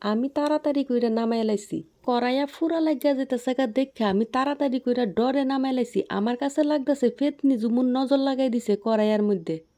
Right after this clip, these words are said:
তারপর আবার কড়াইয়াটারে সুন্দর কইরা ধুইয়া বুয়া দিছিলাম সোমবারের লেগে চুলার মধ্যে। এর মধ্যে দিয়া দিছিলাম এলাচ, দারচিনি আর সামান্য পরিমাণ জিরা।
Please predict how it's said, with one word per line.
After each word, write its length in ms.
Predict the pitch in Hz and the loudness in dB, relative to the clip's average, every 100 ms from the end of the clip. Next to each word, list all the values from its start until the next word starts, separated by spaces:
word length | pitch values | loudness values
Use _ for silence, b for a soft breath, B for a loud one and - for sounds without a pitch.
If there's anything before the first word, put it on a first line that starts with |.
| _ - | _ -10
তারপর 460 | 254 254 - 277 | -10 -8 -4 -4
আবার 320 | 247 226 247 | -2 -4 -4
কড়াইয়াটারে 640 | 240 247 247 247 240 254 247 | -4 -4 -2 -2 -2 -2 -2
সুন্দর 400 | - 262 262 254 | -2 -2 0 0
কইরা 220 | 247 220 | 0 -2
ধুইয়া 340 | 185 214 233 | -2 -2 -2
বুয়া 260 | 202 240 226 | 0 0 0
দিছিলাম 400 | 202 202 214 208 | -2 -2 -2 -2
সোমবারের 560 | - 233 247 233 202 | -4 -4 -2 0 -2
লেগে 280 | 202 208 214 | 0 0 -2
চুলার 340 | 208 214 196 185 | -4 -2 -2 0
মধ্যে। 360 | 190 175 175 - | -2 -2 -4 -2
এর 160 | 214 | -2
মধ্যে 280 | 233 254 262 | -2 -2 -4
দিয়া 280 | 214 254 262 | -2 -2 -2
দিছিলাম 480 | 233 247 233 214 214 - | -4 -4 -2 0 -2 -2
এলাচ, 400 | 247 269 269 220 | -4 -2 -4 -2
দারচিনি 600 | 240 247 - 269 262 269 - | -4 -4 -4 -2 0 -2 -4
আর 100 | 196 | -8
সামান্য 600 | - 226 262 262 226 214 - | -6 -4 -2 -2 0 -2 -2
পরিমাণ 440 | 240 240 226 220 | -2 0 -2 -2
জিরা। 400 | 202 - 240 202 | -4 -2 0 0